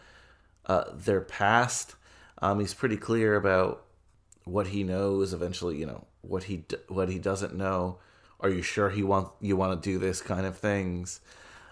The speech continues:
But as we go through these certain milestones, we get a kind of different visual component. You're right, the first one,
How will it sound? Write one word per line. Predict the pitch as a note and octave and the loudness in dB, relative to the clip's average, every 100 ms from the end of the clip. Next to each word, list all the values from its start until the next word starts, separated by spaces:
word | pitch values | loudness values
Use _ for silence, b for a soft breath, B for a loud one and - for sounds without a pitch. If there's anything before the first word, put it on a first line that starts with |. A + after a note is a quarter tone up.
| B _ - | B _ -4
But | A#2+ | 2
as | C#3 D3 | 4 4
we | B2 C3+ | 2 -2
go | A2+ C#3 D3 | 4 6 4
through | D3 C3+ A2+ | 0 -4 -2
these | A2+ G2+ - | -2 -2 -2
certain | - - F#2 | -2 -2 -2
milestones, | F2+ G#2 G#2+ - F2+ D#2+ D2+ D2+ E2+ - - _ _ _ _ _ _ _ _ _ _ - | 0 2 0 -2 -6 -6 -8 -8 -10 -12 -16 _ _ _ _ _ _ _ _ _ _ -6
we | A2 G2+ | -2 4
get | A2 G2+ | 4 4
a | |
kind | F#2+ A2 G2+ | 2 4 2
of | F2 | 2
different | F#2+ E2+ - | -2 -4 -4
visual | F#2 E2+ F2+ E2 | -4 -2 -2 -4
component. | E2 E2 E2 E2+ D#2 C#2 | -4 -10 -8 -6 -6 -4
You're | G2+ | 2
right, | F#2+ D2+ | 2 2
the | F2 | -4
first | - G2 - | -2 -2 -2
one, | F#2+ F2+ E2+ | -2 0 -2